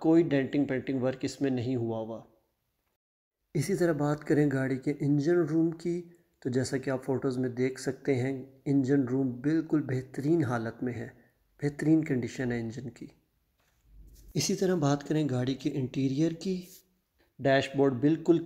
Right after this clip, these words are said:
क्लियर है, सीट्स बिल्कुल क्लीन हैं, गाड़ी बिना किसी डैमेज के है, बिल्कुल क्लीन गाड़ी है।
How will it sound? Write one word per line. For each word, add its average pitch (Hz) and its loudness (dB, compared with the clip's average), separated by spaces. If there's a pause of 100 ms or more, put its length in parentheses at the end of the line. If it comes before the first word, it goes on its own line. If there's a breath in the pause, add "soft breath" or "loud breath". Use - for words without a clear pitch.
क्लियर 156 4
है, 147 -2 (1300)
सीट्स 151 4
बिल्कुल 151 4
क्लीन 151 4
हैं, 139 -4 (120)
गाड़ी 139 2
बिना 143 2
किसी 151 -4
डैमेज 123 0
के 127 -6
है, 117 -8 (800)
बिल्कुल 151 0
क्लीन 151 8
गाड़ी 113 -2
है। 110 -12